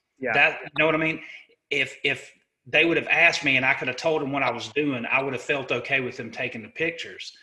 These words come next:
Speaker 2: But I was mad, I think, because they were taking the pictures of the wrong thing
Speaker 1: Yeah.
Speaker 2: in, in my mind, you know, 'cause I,
Speaker 1: And,
Speaker 2: I knew they
Speaker 1: and the
Speaker 2: wouldn't.
Speaker 1: British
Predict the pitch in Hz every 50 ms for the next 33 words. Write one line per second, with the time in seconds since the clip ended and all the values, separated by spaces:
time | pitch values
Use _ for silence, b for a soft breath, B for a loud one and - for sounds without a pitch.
0 | B B B B B B B 123 131 127 123 - - 120 127 160 175 170 156 127
1 | 135 135 131 127 131 135 135 131 131 123 - - 139 135 135 135 127 123 - 139
2 | 135 123 120 110 - - _ _ _ _ _ _ _ 123 107 147 143 147 139 143
3 | 127 - - 147 143 143 143 131 123 - - 160 160 160 - 135 117 131 123 117
4 | 117 110 131 143 143 135 127 120 110 - 143 160 170 135 - - - - _ _
5 | _ _ _ _ _ _ _ _ _ _ _ _ _ - 135 131 117 110 135 -
6 | - - 127 123 123 127 _ - 135 127 127 135 131 127 123 131 143 139 113 98
7 | 95 98 107 120 120 127 135 135 - 131 120 131 135 143 - 156 151 143 135 139
8 | 143 - - - 139 135 147 165 160 156 151 - - 185 - - -